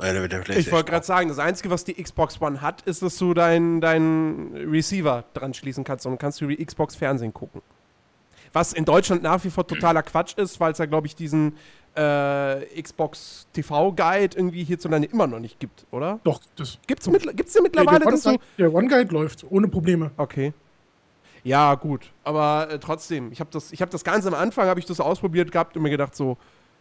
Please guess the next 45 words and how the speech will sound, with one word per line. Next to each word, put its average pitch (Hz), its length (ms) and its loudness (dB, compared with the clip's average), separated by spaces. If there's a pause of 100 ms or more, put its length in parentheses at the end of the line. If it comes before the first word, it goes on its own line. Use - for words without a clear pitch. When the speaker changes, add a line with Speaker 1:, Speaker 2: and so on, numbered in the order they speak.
(240)
Speaker 2:
„Warum? 151 500 2
Dann 143 120 0
muss 165 120 2
ich 147 80 -10
die - 120 -10
Xbox - 540 0
immer 226 160 4
noch 220 80 -2
beim 190 180 -6
Fernsehen 196 460 -2
gucken 185 300 -10
anhaben. 135 460 -4
Was 143 140 -8
für 185 80 -6
eine 175 80 -2
Stromverschwendung. 135 840 -4
Das 131 100 -6
lass 147 200 0
ich - 20 -2
Speaker 1:
War 117 80 4
das 127 140 4
Speaker 2:
mal.“ 151 60 8
Speaker 1:
jetzt, - 200 -2 (260)
war 98 120 0
das 120 120 2
jetzt 131 180 2
eigentlich 110 260 0
nett 104 180 0
von 131 180 4
mir? 135 260 4
Weil, 104 280 2
äh, 101 420 0
Daniel 107 280 6
hat 117 100 0
geschrieben, 120 340 -2
„Pro - 180 -2
Xbox“, 110 480 -2
und 101 80 2
auf 98 80 2
einmal 110 240 4
ist 107 140 0
er 107 80 2
weg. 120 240 0
Ich 95 160 -6
mein, 98 360 2